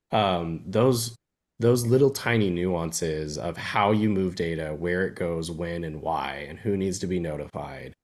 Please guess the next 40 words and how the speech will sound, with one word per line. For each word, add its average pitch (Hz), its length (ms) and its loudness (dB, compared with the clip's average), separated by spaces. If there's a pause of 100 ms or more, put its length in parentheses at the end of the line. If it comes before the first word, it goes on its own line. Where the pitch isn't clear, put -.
(240)
all 117 240 4
of 139 80 2
that 101 180 0
operational 85 840 -4
architecture 139 760 -4 (360)
and, 80 640 -4
you 101 100 -4
know, 80 120 -6
that 80 180 -10
framework 95 560 -2
that 87 140 -6
you 90 160 -2
need - 180 -2
to - 80 -8
build 170 400 -4
around 160 320 -6
your 107 340 -2
unique 107 560 0
organization's, 82 1120 -6 (640)
uh, 78 260 -2
way 90 480 2
of 85 240 -2
doing 80 380 -6
business 98 560 -6 (480)
is 95 120 0
very 101 460 2
hard 76 400 -4
to 90 160 -4
abstract 73 520 -6
away 71 440 -8
into 76 360 -6
A - 140 -8
I. - 220 -12
I'm 92 120 -2
not 120 200 2
saying 117 260 4
that 87 120 0
components 101 600 0
of 67 120 -4
it 69 140 -8